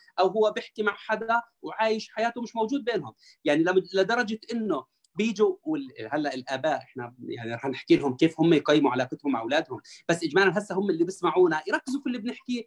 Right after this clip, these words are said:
مشان يفهم هو مدى علاقته مع ابنه. يعني تخيل أنت لما بيجي ابني يسألني سؤال أقول له: "روح اسأل أمك".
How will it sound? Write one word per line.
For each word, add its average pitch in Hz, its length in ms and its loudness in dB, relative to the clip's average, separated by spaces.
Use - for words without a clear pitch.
مشان 233 240 -2
يفهم 285 260 0
هو 254 140 -2
مدى 233 240 -2
علاقته 226 480 -4
مع 214 80 0
ابنه. 196 280 -12
يعني - 180 -4
تخيل 226 320 -2
أنت 214 240 -8
لما 196 260 -6
بيجي 202 240 -8
ابني 185 180 -2
يسألني 190 360 0
سؤال 185 340 -2
أقول - 180 -4
له: - 0 -
"روح 196 100 0
اسأل 170 220 -4
أمك". 120 220 0